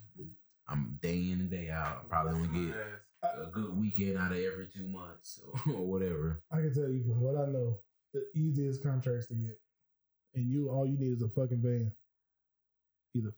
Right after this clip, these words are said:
Speaker 3: FedEx or Amazon.
Speaker 2: Yeah.
Speaker 3: Fe-, well, FedEx Ground
Speaker 1: Yeah.
Speaker 3: or Amazon. 'Cause them motherfuckers stay looking for somebody with a, with their own truck.
Speaker 1: Yeah, but it, it's, bro.
Speaker 3: And they'll give
Speaker 2: Why
Speaker 3: you
Speaker 2: you looking to a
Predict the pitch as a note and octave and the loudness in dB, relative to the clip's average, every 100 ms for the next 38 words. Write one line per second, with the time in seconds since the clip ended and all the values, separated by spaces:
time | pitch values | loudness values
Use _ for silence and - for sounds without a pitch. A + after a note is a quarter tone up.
0 | D3+ D#3+ D#3+ - - - B2 B2+ A#2 G#2+ | 2 4 4 0 -12 -6 0 2 4 2
1 | G2+ G2+ _ _ _ - - - - D#3+ | 2 -2 _ _ _ -20 -16 -16 -4 0
2 | D#3 C#3 F3 D#3+ C#3+ B2 C#3+ C#3 A#2 A2 | 0 2 2 2 2 2 2 2 0 -4
3 | _ _ _ E3+ C3 B2+ C3 B2 A#2+ A2 | _ _ _ -2 0 0 0 2 2 0
4 | A2 - B2+ A#2+ D3 C#3 C3+ C#3 B2 A#2+ | -2 -2 -2 0 2 2 2 0 0 -2
5 | - - - - D#3 C#3 C#3 B2+ B2+ B2+ | -2 -2 0 0 2 2 2 2 2 2
6 | B2+ A#2+ A#2+ B2 B2+ C3 C3 B2 A#2+ B2+ | 2 2 0 0 0 0 0 0 2 2
7 | A#2 - _ _ _ - G#2+ E2 D#2+ G#2+ | 0 -2 _ _ _ -8 -6 -4 -2 -2
8 | A2+ A2+ A2 - _ - A#2+ A2 - - | -2 -4 -4 -10 _ -6 -4 -4 -8 -6
9 | C#3+ D#3 D#3 D3+ D3+ G3 G3 F#3 F#3+ | 0 2 2 2 0 -2 -8 -16 -20